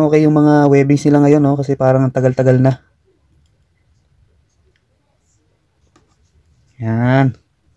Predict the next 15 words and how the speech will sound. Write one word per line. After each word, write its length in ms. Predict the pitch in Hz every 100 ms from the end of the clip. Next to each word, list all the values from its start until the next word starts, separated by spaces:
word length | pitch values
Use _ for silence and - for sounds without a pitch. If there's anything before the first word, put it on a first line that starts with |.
| _ _ _ _ 131
So, 80 |
yun, 160 | 120 120
no? 80 | 123
Ang 80 | 120
ganda 160 | 117
rin 160 | 127 131
ang 80 | 127
kulay 320 | 131 127 123
niya. 160 | 131 - _ _
Medyo 480 | 127 120 127 127 127
may 140 | 123
pagka 320 | 123 120 127 123 123 120 117 110 - _ _ _
gold 480 | 139 160 175 131 - _ _ _ _ _ _ _ _ _ _
and 240 | 131 123 120
grayish 800 | 131 151 151 151 139 - -